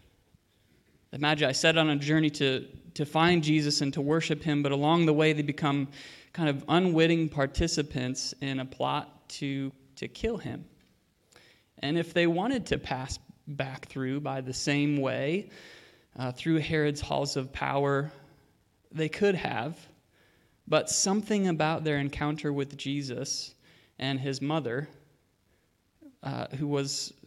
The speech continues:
at the time of their arrival, Jesus was, of course, barely articulate, right?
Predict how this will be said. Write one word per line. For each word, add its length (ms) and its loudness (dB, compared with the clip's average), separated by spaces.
at 140 -2
the 100 0
time 440 2
of 260 -2
their 220 4
arrival, 500 -2
Jesus 460 -6
was, 240 -6
of 180 -20
course, 160 -8
barely 400 -2
articulate, 600 -6
right? 240 -6